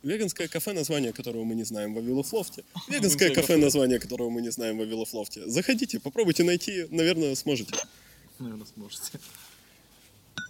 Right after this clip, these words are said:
Speaker 2: Блин, какой ми-, милый чай с, э, оп-, м,
Speaker 1: Опилками.
Speaker 2: опилками, как на даче прям.
Speaker 3: Да, да, ну, да, он просто на даче,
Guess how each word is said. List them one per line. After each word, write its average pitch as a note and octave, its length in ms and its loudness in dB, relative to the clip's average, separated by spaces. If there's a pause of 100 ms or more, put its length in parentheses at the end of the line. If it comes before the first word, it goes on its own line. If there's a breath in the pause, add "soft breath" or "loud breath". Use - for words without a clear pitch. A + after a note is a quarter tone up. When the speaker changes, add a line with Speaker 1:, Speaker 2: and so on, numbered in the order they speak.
(540)
Speaker 2:
Блин, C3+ 260 -4
какой C#3 320 -6
ми-, C#3 140 -6
милый C#3 360 -8
чай D3+ 320 -8 (320)
с, - 200 -12
э, - 600 -14
оп-, - 180 -18
м, C#3 340 -14 (320)
Speaker 1:
Опилками. G2+ 440 -6
Speaker 2:
опилками, C#3 680 -6 (120)
как - 180 -8
на C#3+ 100 -6
даче B2+ 280 -6
прям. C3+ 280 -10
Speaker 3:
Да, C3+ 340 -10
да, A2+ 180 -12
ну, A#2 340 -12
да, C3 60 -10 (140)
он C3 60 -18
просто D3+ 340 -10
на A#2 60 -18
даче, A2 260 -12